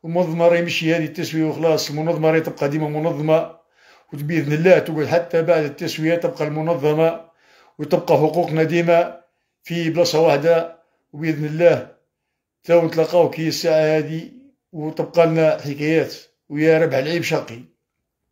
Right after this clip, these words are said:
يا ربح العيب شاقي. حنا والله ما نربحو عيب واحد، ورانا رجال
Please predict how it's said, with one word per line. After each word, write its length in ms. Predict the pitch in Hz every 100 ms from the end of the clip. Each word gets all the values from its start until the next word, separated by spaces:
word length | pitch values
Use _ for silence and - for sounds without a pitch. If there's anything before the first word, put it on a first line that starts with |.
| _ _ _ _ _ 131
يا 140 | 156
ربح 180 | 170 131
العيب 440 | 143 180 135 - _ _ _ _ -
شاقي. 340 | 180 151 117 110 _ _ _ _ _ _ _ _
حنا 160 | - 151
والله 260 | 165 160 143
ما 100 | 151
نربحو 300 | 151 131 143
عيب 160 | 143
واحد، 300 | 160 123 123 - _ _ _ _ _ _ _ _ -
ورانا 300 | 147 160 151
رجال 540 | 139 131 160 147 -